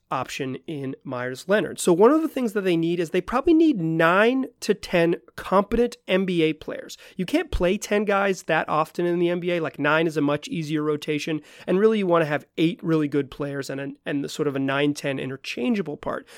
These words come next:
So they need real depth. That's real functional depth. It is not the idea of depth like what they had with Anthony Simons.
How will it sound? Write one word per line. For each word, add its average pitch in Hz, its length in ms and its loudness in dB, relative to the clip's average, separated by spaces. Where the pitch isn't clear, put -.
So - 120 2
they 226 140 6
need 285 180 6
real 202 480 2
depth. 156 440 -4
That's 156 260 -6
real 220 380 2
functional 185 480 0
depth. 156 300 -8
It 165 100 -6
is 160 80 0
not 208 260 2
the 226 220 -6
idea 190 460 2
of 196 300 -2
depth 151 460 -2
like 143 200 0
what 147 140 -2
they 143 120 -2
had 143 160 -4
with 143 120 -8
Anthony 143 280 -6
Simons. 170 360 -4